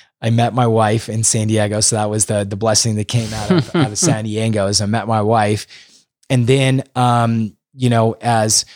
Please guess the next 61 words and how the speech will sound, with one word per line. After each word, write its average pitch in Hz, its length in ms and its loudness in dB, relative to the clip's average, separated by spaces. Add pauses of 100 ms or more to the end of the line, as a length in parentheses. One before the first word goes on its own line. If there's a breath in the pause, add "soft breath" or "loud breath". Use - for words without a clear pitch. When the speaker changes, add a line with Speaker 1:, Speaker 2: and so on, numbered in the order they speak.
(100)
Speaker 1:
she - 160 0
was 147 120 2
living 139 220 2
in 127 40 2
Chicago 139 440 0
at 123 80 2
the 113 80 -4
time, 110 260 0
and 110 80 0
I 117 40 2
relocated 120 520 2
back 110 220 2
to 117 100 -2
the 107 80 -2
Bay 107 220 0
Area. 107 280 2
And 104 120 -4
so 101 180 0
then 104 200 -4
when 104 100 -4
we 104 100 -4
got 95 160 -2
married, 107 380 2
we 98 100 -4
settled 107 320 0
in 101 80 -2
the 98 80 -4
Bay 98 200 -4
Area. 104 440 2 (500 loud breath)
And, 113 560 2
you 151 120 0
know, 120 100 4
I, 113 220 2
I 117 80 2
let 113 160 2
her 123 180 2
know, 120 160 -2
I 104 60 -2
said, 101 240 0
"Honey, 110 260 0
I 123 200 0
am 165 200 2
going 127 300 0
to 110 380 0 (880 loud breath)
be 117 160 2
focusing 117 540 0
on 95 200 0
networking. 123 800 0 (100)
I'm 104 140 -4
gonna 117 180 -2
be 107 120 -2
focusing 117 600 -2
on 101 140 -4
this 101 160 -2
criteria 107 800 0
of 98 160 -4
trying 135 380 0
to 160 60 2
find 131 360 0
a 127 40 0
company 95 640 -2